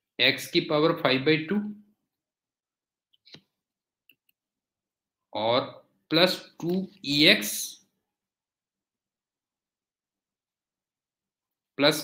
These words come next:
पाई। ये simplified form तो समझ में आ गई होगी ना, क्या है बेटा जब है? ये हो गया। अब मैं डी वाई by डी एक्स निकाल रहा हूँ, बस हो गया, differentiate कर रहा हूँ। डी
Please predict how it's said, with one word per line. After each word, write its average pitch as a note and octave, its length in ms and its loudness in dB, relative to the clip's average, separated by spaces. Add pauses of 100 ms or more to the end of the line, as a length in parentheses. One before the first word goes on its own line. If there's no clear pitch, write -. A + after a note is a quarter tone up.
पाई। G2+ 220 -2 (1120)
ये C3 180 -2
simplified D3+ 760 -2
form C#3+ 240 2
तो D#3 80 0
समझ D3 240 0
में D3 120 0
आ C#3 60 2
गई C#3 140 4
होगी C#3+ 160 -2
ना, E3 80 -6
क्या C#3 160 -6
है B2+ 80 0
बेटा B2 180 -6
जब A2 160 -8
है? G#2 60 -8 (460)
ये A2+ 100 -4
हो C3 100 -2
गया। F3+ 160 0 (500)
अब D#3 140 4
मैं F3+ 160 2
डी D3+ 100 2
वाई D3+ 140 4
by D3+ 160 2
डी C#3 140 2
एक्स C3+ 160 -2
निकाल G#2 240 -8
रहा B2 100 -10
हूँ, C3+ 80 -12
बस - 140 -16
हो C3+ 60 -16
गया, C3+ 140 -10
differentiate A#2 580 -6
कर G#2+ 100 -6
रहा D3 120 -2
हूँ। - 220 -10 (600)
डी A2 160 -8